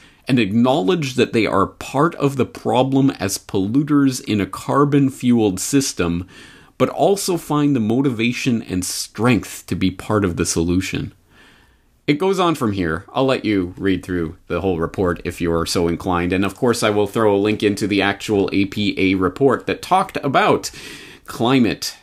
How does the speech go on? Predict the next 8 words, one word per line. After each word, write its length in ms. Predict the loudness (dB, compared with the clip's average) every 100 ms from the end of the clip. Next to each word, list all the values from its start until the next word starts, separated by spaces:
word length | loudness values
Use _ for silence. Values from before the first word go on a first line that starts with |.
| _ -16 -8
uh, 380 | -4 -2 -2 -4
health, 460 | -2 -2 -2 -8
mental 360 | -2 0 0 0
health, 260 | 0 0 0
and 100 | 0
our 120 | 0
changing 640 | -2 0 2 4 2 0 -4 -20 -20 -10
climate, 600 | -4 0 0 -2 -8